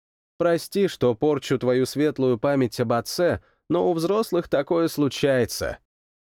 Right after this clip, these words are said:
Ничего страшного, я понимаю.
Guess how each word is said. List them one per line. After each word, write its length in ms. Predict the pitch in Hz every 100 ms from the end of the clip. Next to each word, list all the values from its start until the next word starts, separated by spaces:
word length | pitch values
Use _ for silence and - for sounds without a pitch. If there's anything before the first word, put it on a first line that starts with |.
| _ _ _
Ничего 720 | - 90 139 147 - 151 143
страшного, 800 | 143 - 151 127 - 107 92 87
я 360 | - 113 120 143
понимаю. 640 | 143 147 147 110 82 65